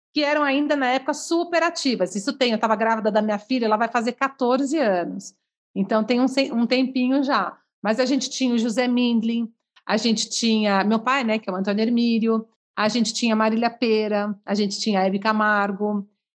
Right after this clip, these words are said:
é, enfim, várias pessoas que, né, que trabalharam até o final da vida, né, com muita energia, com muito amor por aquilo que fazem. Então, assim,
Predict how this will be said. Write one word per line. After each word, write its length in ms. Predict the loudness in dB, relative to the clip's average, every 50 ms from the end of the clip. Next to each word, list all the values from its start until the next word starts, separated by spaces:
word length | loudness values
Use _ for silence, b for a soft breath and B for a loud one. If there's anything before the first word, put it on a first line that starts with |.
| _ -4
é, 640 | -2 0 2 2 2 2 2 2 2 2 2 0 0 0 0
enfim, 260 | 0 0 0 0 0 0
várias 300 | 0 0 0 0 0 -2
pessoas 520 | -2 -4 -2 -2 0 0 0 0 -2 -2
que, 220 | -4 -8 -8 -6 -4
né, 220 | -2 0 0 0
que 160 | 0 -2 -4
trabalharam 640 | -2 -2 0 2 2 2 2 2 2 2 2 2 2
até 340 | 0 0 0 0 2 2 2
o 760 | 0 -2 -4 -6 -8 -12 -12 _ _ _ _ _ _ _ -6
final 240 | -2 0 0 0 2
da 180 | 0 -2 -2 -2
vida, 560 | 0 0 2 2 2 0 0 0 0 0 0
né, 220 | 0 0 0 0
com 160 | 0 0 -2
muita 300 | 0 0 -2 -2 -2 -2
energia, 640 | -2 0 0 0 0 0 0 0 2 2 4 2 2 0
com 160 | 0 -2 -2
muito 580 | 0 0 0 0 -2 -2 -2 0 0 0 0 -4 B B B B B _ _ -4
amor 480 | 0 2 2 4 4 4 4 2 0 0 0
por 140 | 0 0
aquilo 280 | 0 0 -2 -4 -4 -4
que 120 | -6 -8
fazem. 640 | -10 -4 0 2 2 4 4 2 2 0 0 0 -2
Então, 240 | -2 -2 -2 0 0
assim, 580 | 0 -2 -2 -2 -2 0 2 2 0 0 -2